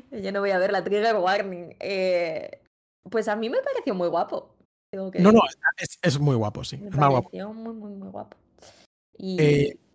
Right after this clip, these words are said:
Speaker 2: bueno.
Speaker 1: me gustaron mucho los actores de la peli, aparte, creo que todo el mundo está increíble, menos el Cayetano ese, que su trabajo en la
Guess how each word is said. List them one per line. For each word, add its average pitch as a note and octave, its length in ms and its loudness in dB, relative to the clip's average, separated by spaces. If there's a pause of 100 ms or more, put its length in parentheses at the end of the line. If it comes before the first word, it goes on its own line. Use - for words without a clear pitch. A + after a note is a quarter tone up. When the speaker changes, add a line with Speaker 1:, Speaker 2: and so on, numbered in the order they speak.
(440)
Speaker 2:
bueno. B2+ 320 -4
Speaker 1:
me F#3 160 -4
gustaron G3+ 420 -2
mucho A#3 280 -6
los F#3 160 -6
actores E3+ 320 -8
de E3+ 80 -10
la D#3 100 -8
peli, D#3 140 -8
aparte, D3+ 340 -8
creo D#3 160 -12
que E3 80 -12
todo E3 160 -6
el D#3+ 60 -8
mundo E3 180 -12
está E3 160 -12
increíble, D#3 480 -6
menos E3+ 240 -10
el D#3 80 -6
Cayetano D#3 540 -4
ese, F3 200 -6
que F3 120 -10
su D#3+ 200 -10
trabajo D#3 400 -4
en D#3+ 380 -12
la D#3+ 220 -6